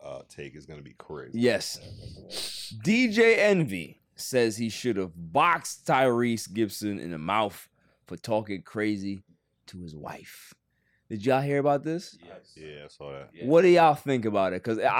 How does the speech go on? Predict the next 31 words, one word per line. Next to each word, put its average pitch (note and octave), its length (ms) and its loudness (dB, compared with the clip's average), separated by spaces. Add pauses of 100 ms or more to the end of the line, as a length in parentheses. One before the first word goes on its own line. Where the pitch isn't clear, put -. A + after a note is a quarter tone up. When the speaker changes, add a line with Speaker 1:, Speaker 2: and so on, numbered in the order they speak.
(140)
Speaker 2:
I D#3 60 8
wanna, D#3 340 2 (140)
I C#3 100 4
wanna D#3 340 2
ask A2+ 500 -4
Fang A#2 360 0
first A2+ 360 -2
because G2+ 320 -6
Fang A#2 560 -4 (440)
is G2 260 -4
very, A2 540 2
very, G2+ 580 -2 (540)
uh, F#2 320 -2
protective A2+ 1000 -4 (960)
of G#2 360 -2 (100)
his A2+ 180 -4
significant G#2+ 580 -4
other, A2 160 0
and G#2 80 -2
I G2 60 0
respect A2 500 -2
it. A#2 160 -2
So A2+ 140 -2
I, G2+ 320 0
I'd G#2 80 -4
like G#2+ 240 -2
to G2 100 -8
hear F#2+ 200 -8
from E2+ 140 -18
you, C2 140 -16
sir. - 280 -20